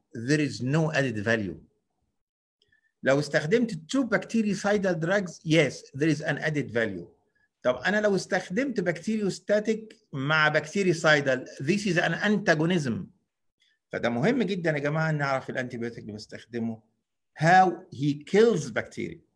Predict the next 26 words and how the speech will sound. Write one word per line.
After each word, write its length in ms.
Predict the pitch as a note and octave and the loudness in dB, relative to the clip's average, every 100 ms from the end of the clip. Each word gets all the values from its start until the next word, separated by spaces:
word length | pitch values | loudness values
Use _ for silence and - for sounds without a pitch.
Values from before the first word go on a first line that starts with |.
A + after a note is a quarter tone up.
| _ _ _ - | _ _ _ -4
وبيشتغل 580 | C#3 D#3 - B3+ B3+ | 0 2 4 4 6
إزاي؟ 580 | G3 C3+ C#3+ B2 - - - _ - _ _ - | 4 4 2 2 -2 -12 -20 _ -20 _ _ -2
يعني 220 | C3+ C#3+ | 0 0
ما 100 | D3 | 0
ينفعش 460 | C#3+ C#3+ A3+ B3 A3+ | -2 0 0 0 -2
إن 100 | G3+ | -4
أنا 80 | E3 | -4
أستخدم 640 | D#3 F3+ E3 D#3+ F#3 G#3 - _ _ - | -2 -4 -2 -2 -2 -2 -8 _ _ 0
أنتيبيوتيك 720 | F#3 A3+ G3 D3+ C3+ C3 A#2+ | 2 2 2 4 4 2 -4
بيشتغل 600 | A#2 B2 - - D#3 C#3 | -8 -10 -4 0 2 2
على 240 | B2 B2+ C3+ | 2 0 0
intracellular 880 | A3 A3 F#3 D#3 E3 E3+ C#3+ B2 - G3 | 0 0 0 0 2 4 4 0 -2 -2
killing 200 | C4+ B3 - _ _ _ _ - | -2 -4 -14 _ _ _ _ -2
مع، 500 | C#3+ G#3 G#3+ G#3+ - | 2 6 4 2 0
أو 360 | B2+ B2+ C#3 - | 0 0 -4 -10
بيشتغل 440 | A2+ A2 D#3 D3 | -10 -2 2 2
على 180 | B2 C3 | 4 2
مثلا 240 | D3 C#3+ B2+ | 0 -2 -4
بروتين 380 | B2+ A#2+ F3 | -4 -2 -2
سينسز 640 | D#3+ A#3+ B3+ B3+ A#3+ - _ _ _ _ - | 0 -2 -4 -6 -10 -14 _ _ _ _ -8
مع 460 | C#3 F#3 A#3 G#3+ G3+ | 0 4 6 4 0
أنتيبيوتيك 520 | G3 F3+ F#3+ A3 G#3 | -2 0 0 0 -2
بيشتغل 460 | E3+ D#3+ G#3 G3 | -4 -4 -2 0
على 180 | F#3 F#3 | 2 2
السيل 320 | F#3+ - C4+ | 0 0 0
وول، 440 | B3 C#4 A#3 A2+ | 2 4 2 2